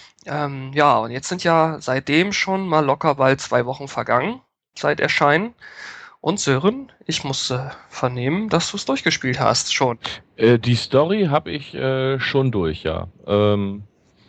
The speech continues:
Speaker 2: hatte aber auch, äh, relativ viel Zeit die letzten Tage, Wochenenden, wie auch immer. Und hab dann auch, äh, stundenlang quasi gespielt. Ähm, hat mir sehr gefallen, die Story. Fand ich echt gut.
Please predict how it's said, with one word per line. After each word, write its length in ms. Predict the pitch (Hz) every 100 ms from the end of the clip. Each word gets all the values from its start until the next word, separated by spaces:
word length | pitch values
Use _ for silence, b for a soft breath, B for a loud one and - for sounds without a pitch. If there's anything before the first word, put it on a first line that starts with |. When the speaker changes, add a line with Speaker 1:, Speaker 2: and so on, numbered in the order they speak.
| b
Speaker 2:
hatte 260 | - 120 135
aber 220 | 120 120
auch, 320 | 113 113 104
äh, 480 | - 104 101 104 -
relativ 460 | 117 117 113 113 107
viel 260 | - 107
Zeit 340 | 107 113 117 139
die 60 |
letzten 540 | 143 143 - 170 143 143
Tage, 560 | 135 131 135 143 135 123
Wochenenden, 680 | 127 139 139 131 127 123
wie 120 | 113 107
auch 140 | 101
immer. 340 | - 120 185 214 B B B B B
Und 420 | - 107 113 110
hab 200 | 110 113
dann 160 | - 110
auch, 580 | 107 104 - 98 98 98
äh, 40 |
stundenlang 1000 | 95 - 117 98 107 107 - 104 104 107 -
quasi 360 | - 104 95 98
gespielt. 640 | 98 - 104 113 185 190
Ähm, 400 | - 139 139 143 143 B B B
hat 140 | 143
mir 120 | 139 120
sehr 160 | 110
gefallen, 320 | 113 - 135
die 80 | 95
Story. 340 | 87 90 87 90
Fand 200 | - 113
ich 80 | 113
echt 220 | - -
gut. 180 | -